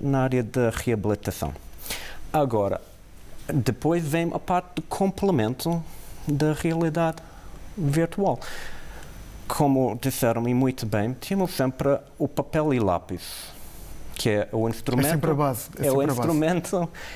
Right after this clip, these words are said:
Speaker 1: que é utilizado e está documentado como sendo eficaz. É aquilo que em todo o mundo, regra geral, se, se faz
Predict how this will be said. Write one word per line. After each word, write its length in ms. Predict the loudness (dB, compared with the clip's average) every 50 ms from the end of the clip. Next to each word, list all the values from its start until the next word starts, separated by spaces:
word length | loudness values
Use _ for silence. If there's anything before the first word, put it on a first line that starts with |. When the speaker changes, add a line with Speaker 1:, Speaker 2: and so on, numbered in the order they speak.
| -10 -2
Speaker 1:
que 100 | 2 4
é 40 | 4
utilizado 920 | 4 2 2 0 0 0 2 2 2 4 4 2 2 0 -2 -4 -4 -6 -10 -16 -16 -16 -14 -14 -12 -12 -12 -12 -12 -12 -12 -12 -10 -10 -10 -4 0
e 220 | 0 2 2 2
está 360 | 0 0 -4 -18 -4 -2 0 0
documentado 720 | 2 0 -2 -2 0 0 0 0 0 2 2 2 2 0
como 240 | -6 -4 -4 -4 -4
sendo 540 | -2 0 -2 0 0 0 0 0 0 -2 0
eficaz. 500 | -2 -2 0 -2 -2 2 2 2 2 2
É 40 | 0
aquilo 360 | -2 0 2 2 4 4 2
que 280 | 0 0 0 0 0 0 -2 -4
em 120 | -2 -2
todo 240 | -2 0 0 2 2
o 40 | 4
mundo, 480 | 4 6 6 4 4 2 2 0 -2 -2 -6 -10 -12 -12 -10 -8
regra 360 | -2 0 0 0 0 -2 -2
geral, 400 | -2 -2 0 2 2 0 0 -4 -10
se, 880 | -14 -14 -12 -14 -14 -12 -14 -14 -12 -10 -8 -8 -8 -8 -10 -10 -10 -4
se 120 | -2 -2 0
faz 300 | 2 2 2 2 2